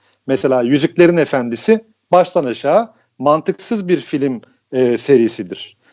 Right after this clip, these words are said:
Ama fantastiktir. Yani gerçeküstülük bu anlamda vardır.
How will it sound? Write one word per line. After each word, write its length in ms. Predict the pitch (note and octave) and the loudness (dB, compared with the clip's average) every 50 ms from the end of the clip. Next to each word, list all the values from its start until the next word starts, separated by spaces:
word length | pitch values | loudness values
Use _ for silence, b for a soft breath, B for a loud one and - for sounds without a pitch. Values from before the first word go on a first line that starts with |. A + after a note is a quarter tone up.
| b b b | b b b
Ama 200 | C3 D3 F3 F#3+ | 2 4 4 4
fantastiktir. 840 | F#3 - F3 E3+ D#3+ D#3+ F3 F3 F3 - - G#3 - _ - C#3 A2+ | 4 4 2 2 2 0 -2 -2 -2 -4 -10 -16 -14 _ -12 -8 -6
Yani 420 | A#2+ B2+ B2+ C3 C3+ C#3 C#3 C#3 b b b b b | -4 -4 -4 -4 -4 -6 -8 -8 b b b b b
gerçeküstülük 800 | - C3 C3+ C#3+ D3 - F#3 E3+ - D#3 - - D#3+ D#3+ F#3+ - | -4 0 0 0 0 -2 -4 -6 -6 -8 -10 -8 -6 -6 -6 -2
bu 160 | C#3 C#3 D#3 D#3 | 2 4 6 6
anlamda 500 | D#3+ D#3 D#3+ D#3+ D#3+ D#3+ D#3 E3 D#3+ D#3 D#3+ | 6 4 2 -2 -2 0 2 0 2 2 2
vardır. 500 | E3 E3+ E3+ D#3 B2 G2+ - - _ | 2 2 2 0 -4 -10 -20 -20 _